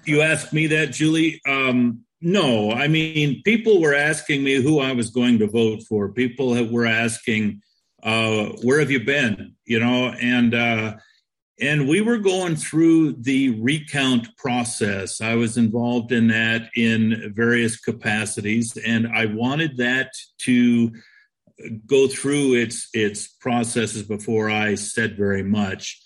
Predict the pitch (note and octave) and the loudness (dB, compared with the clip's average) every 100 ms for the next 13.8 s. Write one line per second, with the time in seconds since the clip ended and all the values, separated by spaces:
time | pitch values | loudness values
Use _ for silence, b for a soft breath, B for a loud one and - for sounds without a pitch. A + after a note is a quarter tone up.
0 | b b b G#2+ G#2+ G#2+ - A2+ A2 - | b b b -2 0 0 -2 -2 -2 -2
1 | C3+ C3+ D3+ C3+ B2 A2+ A2+ A#2 A2+ A2 | 0 0 0 0 2 0 -2 -4 -2 -2
2 | G2+ G#2 B2 B2+ A2+ A#2+ A2+ A#2+ A#2+ A#2+ | -4 -2 2 2 2 0 0 0 2 0
3 | A#2 - - B2+ C3 C3+ C3 B2 G#2+ A2 | 0 -6 -4 0 2 2 2 2 0 -4
4 | G2+ - A2+ A#2+ B2+ C3 - A2+ G#2+ G#2 | -4 -2 0 2 0 -4 -6 -2 0 2
5 | G2+ G2+ G#2 G2+ G2+ F#2+ F#2+ E2+ _ _ | 2 2 2 2 0 -2 -6 -12 _ _
6 | _ _ _ - G#2+ G#2+ G#2 - G#2 G2 | _ _ _ -8 -2 0 0 -2 -6 -2
7 | A2 A#2+ B2 A#2 - A2 G#2+ G#2 - B2 | 2 4 2 0 -2 2 2 0 -4 0
8 | B2 A#2 B2 A#2+ B2+ - _ A2 A#2+ C3 | 2 0 -2 -2 -4 -8 _ -2 0 2
9 | B2 E3+ B2 A2 G2 F2 E2+ G2 - A2 | 2 0 0 -2 -2 -4 -12 -12 -6 -4
10 | G#2+ G#2+ G2+ A2 A2 A2 A2+ A2 G#2 - | -2 -2 -2 -2 -2 -2 -2 -4 -6 -14
11 | - A2 A#2 A#2 A#2+ B2+ - A#2+ B2+ B2+ | -4 0 0 0 -2 -2 -4 -4 -4 -4
12 | A2 A#2+ B2 A#2+ - - _ _ _ _ | -2 0 0 0 -6 -14 _ _ _ _
13 | _ _ - G#2 A2+ A#2+ A#2 | _ _ -8 -2 0 2 0